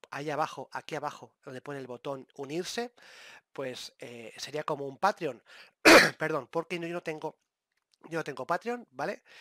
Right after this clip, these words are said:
Eh, Patreon se, se cerró hace mucho, pero si no queréis estar en Patreon, pues tenéis el botón de unirse ahí abajo, que sería como un Patreon directamente, eh, mensual, que no tenéis por qué,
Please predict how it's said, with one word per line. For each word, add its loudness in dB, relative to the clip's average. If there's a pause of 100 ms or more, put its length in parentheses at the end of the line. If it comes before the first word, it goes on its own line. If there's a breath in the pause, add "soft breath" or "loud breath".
(180 loud breath)
Eh, -10
Patreon -8
se, -10
se -10
cerró -8
hace -12
mucho, -8 (800 loud breath)
pero 2
si -2
no -4
queréis -6
estar -4
en -6
Patreon, -2
pues -8
tenéis -12
el -12
botón -10
de -8
unirse -8
ahí -6
abajo, -6
que -12
sería -8
como -10
un -14
Patreon -6
directamente, -12
eh, -16
mensual, -2 (560 loud breath)
que -12
no -12
tenéis -8
por -12
qué, -8